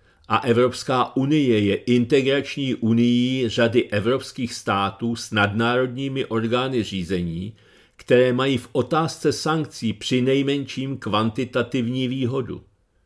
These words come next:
Protisankce proti Sassolimu však mohly být skutečně zavedeny proto,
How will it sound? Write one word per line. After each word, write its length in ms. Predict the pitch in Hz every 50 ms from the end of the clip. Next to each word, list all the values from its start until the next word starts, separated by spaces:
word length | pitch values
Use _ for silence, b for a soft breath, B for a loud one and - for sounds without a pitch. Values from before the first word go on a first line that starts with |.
| _ _ _ _ _ _ _ _ _ _ _ _ _ _ _ _ _ _ _ _
Protisankce 960 | 127 131 143 151 - - 185 175 - - 120 110 107 104 104 - - 110 98
proti 380 | - - 123 120 117 - 139 -
Sassolimu 800 | - - 156 139 - - - 160 139 120 104 95 90 85 85 b b b b
však 300 | _ - - 117 107 -
mohly 320 | 123 127 120 123 139 139
být 200 | 131 135 127 117
skutečně 580 | - - - 127 117 - 135 120 - - 143 131
zavedeny 540 | 104 127 123 120 127 123 120 117 113 107 98
proto, 580 | - - 107 104 101 - - 131 127 143 156